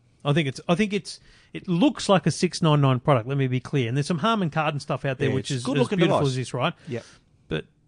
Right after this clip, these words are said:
Speaker 1: six nine nine just, just a crap load of money
Speaker 2: Mm.
Speaker 1: to spend on a speaker.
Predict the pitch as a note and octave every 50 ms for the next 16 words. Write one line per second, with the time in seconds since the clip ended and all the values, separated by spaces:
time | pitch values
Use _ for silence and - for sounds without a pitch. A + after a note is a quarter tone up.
0 | _ _ _ - - - - G3+ G3 - - E3 D3 C#3+ C3+ C3 B2+ B2+ B2 B2
1 | A2+ - - _ _ _ _ - - D#3+ - - D3+ - - - - - - F#3
2 | E3 - - D#3 C#3 C3 B2+ A#2+ A#2+ A2 G#2+ G#2 G#2+ - - B2+ A#2 A2 G#2 -
3 | C#3 - - D3 C3+ B2+ B2 B2 A#2+ A#2 - - B2+ A#2+ A#2 - C3 -